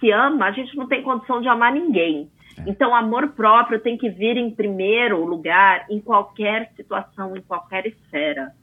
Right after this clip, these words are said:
Speaker 2: Uhum.
Speaker 1: sabe? Eu sei que muita gente que tá ouvindo a gente agora pode tá ali num trabalho que não é feliz, tudo mais, tal, por uma questão de dinheiro. Mas se respeite,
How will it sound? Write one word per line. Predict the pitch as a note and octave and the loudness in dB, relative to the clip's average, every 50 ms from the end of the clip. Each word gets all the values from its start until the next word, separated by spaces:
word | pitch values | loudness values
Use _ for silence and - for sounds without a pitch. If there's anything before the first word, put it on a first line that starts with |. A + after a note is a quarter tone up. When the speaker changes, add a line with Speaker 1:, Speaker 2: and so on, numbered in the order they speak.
| _ _ _ _ - | _ _ _ _ -6
Speaker 2:
Uhum. | E2+ E2 D2+ | -6 -4 0
Speaker 1:
sabe? | - - F#3 F#3 F#3 - - - | 2 4 4 4 2 -2 -4 -4
Eu | G3 G3 - _ - | -4 -4 -4 _ -4
sei | A#3+ G3+ G#3+ | -2 -2 -2
que | G#3+ - | -2 -4
muita | G3+ F#3 G#3 A3 A3 G#3 F3+ F3+ | -6 -6 -6 -6 -4 -4 -4 -4
gente | F#3 F#3 F#3 F#3+ F#3 - | -4 -6 -6 -8 -10 -12
que | _ _ _ _ | _ _ _ _
tá | - F3 F3 E3+ | 0 2 2 2
ouvindo | E3+ D#3+ D#3 E3 E3+ D#3+ D3+ | 0 -4 -8 -10 -10 -8 -8
a | D3 | -8
gente | D3+ D#3+ D#3+ D#3 - D3+ | -8 -8 -10 -10 -8 -10
agora | C#3+ D3 D#3 E3 F#3 F#3+ F3+ D#3 - - _ _ _ _ _ _ _ _ _ _ _ _ - | -10 -6 -4 0 0 0 0 -2 -4 -12 _ _ _ _ _ _ _ _ _ _ _ _ 2
pode | - G3 G3 G3 - G3+ | 4 4 4 4 -2 -6
tá | - - F3+ | 0 2 2
ali | F#3 F#3+ F3+ F#3+ F#3+ | 2 2 -2 -6 -6
num | F#3+ F#3+ G3 | -6 -8 -8
trabalho | G3+ G#3+ F3+ F#3 F#3 F3 F3 F3 F3 F3 F3 - | -4 -2 -2 2 4 6 6 6 4 2 -2 -8
que | - F#3+ | -10 -12
não | F3+ F3 F3+ | -12 -10 -10
é | F#3 G3 | -10 -10
feliz, | - - G#3 F3 - D#3+ D#3+ E3+ F3+ F3+ F3+ F3+ E3+ E3+ E3 _ _ | -6 -6 -6 -4 -4 -4 -4 -4 -4 -6 -8 -10 -12 -14 -16 _ _
tudo | - F#3 F3+ F#3 E3+ | -10 -10 -10 -10 -8
mais, | E3+ E3 E3+ F3 F3 E3 E3 _ | -4 -4 -2 -2 -4 -8 -10 _
tal, | - F3 F3 F3+ | -2 0 0 0
por | F3+ - - | -2 -8 -12
uma | F3+ F#3 F#3 | -12 -12 -12
questão | - G3 F#3+ F#3+ - F#3+ F#3 | -10 -12 -12 -10 -10 -12 -12
de | F3+ F#3+ F#3 | -12 -14 -12
dinheiro. | G3 G3 F#3+ F3 D#3+ D#3 D#3 D#3+ | -12 -10 -10 -10 -10 -10 -10 -6
Mas | F3 F#3+ G3+ - - | -6 -6 -6 -4 0
se | - C4+ | 0 0
respeite, | B3+ C#4 C4+ C4+ - - - - - G3+ G3+ G3+ G#3 G3 - - - - - - - | 2 2 0 0 -2 -6 -12 -4 -2 2 2 2 0 -2 -8 -18 -20 -16 -16 -16 -16